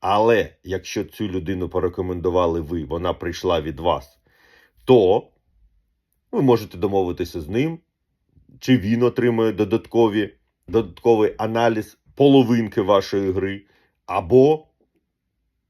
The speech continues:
або його гри, або вашої гри, але хтось з вас, за вашим домовленням, отримає за кожного залучену людину,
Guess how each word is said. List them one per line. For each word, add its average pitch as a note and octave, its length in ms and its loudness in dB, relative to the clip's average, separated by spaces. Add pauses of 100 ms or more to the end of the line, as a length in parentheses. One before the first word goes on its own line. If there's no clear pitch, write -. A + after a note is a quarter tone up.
(460)
або A#2 240 -4
його C#3 400 4
гри, B2 260 2
або A2 200 0
вашої A#2+ 420 2
гри, A2 220 -4
але A#2+ 240 2
хтось A2+ 320 -4
з D#2 60 -18
вас, D3+ 280 -2
за G2+ 80 -6
вашим F#2+ 340 -6
домовленням, B2 640 -6 (280)
отримає C3 840 0
за G#2+ 220 -6
кожного F2 640 -2 (600)
залучену F2+ 640 -8
людину, F2 500 -10